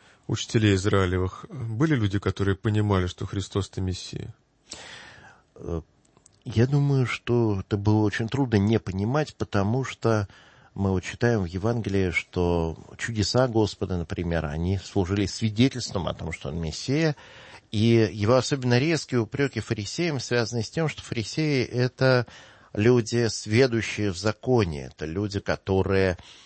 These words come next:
Speaker 2: отлично знают Писание, то есть не те люди, которые могут чуть не понимать, потому что такие простецы. Нет, они отлично знают Писание, и они, а, намеренно отвергают. Вот как известны эти слова Ахулина Святого Духа.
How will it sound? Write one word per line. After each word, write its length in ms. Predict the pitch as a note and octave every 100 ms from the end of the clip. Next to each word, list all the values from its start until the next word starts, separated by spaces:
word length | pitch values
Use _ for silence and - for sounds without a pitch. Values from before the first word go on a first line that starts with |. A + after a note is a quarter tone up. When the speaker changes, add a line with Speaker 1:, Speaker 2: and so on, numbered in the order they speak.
| - -
Speaker 2:
отлично 680 | G2+ - A#2+ D#3 - - A2+
знают 360 | G#2 G2 F2+
Писание, 420 | - D2+ F#2 D2+ -
то 100 | -
есть 180 | -
не 100 | D2+
те 120 | D2+ C#3
люди, 220 | A2 F2
которые 500 | C#2+ - E2 D#2+ D#2
могут 300 | C#2+ D#2 -
чуть 180 | - -
не 60 |
понимать, 440 | D#2+ D2+ D#2 D#2+ -
потому 320 | - D2 -
что 200 | - -
такие 300 | - - G2+
простецы. 500 | - - - - -
Нет, 200 | G2+ -
они 180 | - -
отлично 380 | C#3 F3 A#2+ G#2
знают 300 | F#2 E2+ -
Писание, 540 | B2 - A3+ A3 F#3+ - - - - _
и 80 | A#2
они, 400 | A#2 D3+ D#3+ C#3 - _ _
а, 340 | - G2 F#2+ F2+
намеренно 500 | A2 C3+ D3 A#2+ A2
отвергают. 600 | G2 A2+ G#2+ G2+ C2+ -
Вот 100 | -
как 200 | G2+ - - - _
известны 460 | - G2 D3+ B2 A2+
эти 140 | G2
слова 420 | G#2 G#2+ A2 B2+ A2+
Ахулина 420 | - G#2+ G#2 F2+
Святого 420 | - F#2 F2+ E2+
Духа. 440 | D#2+ D2+ - -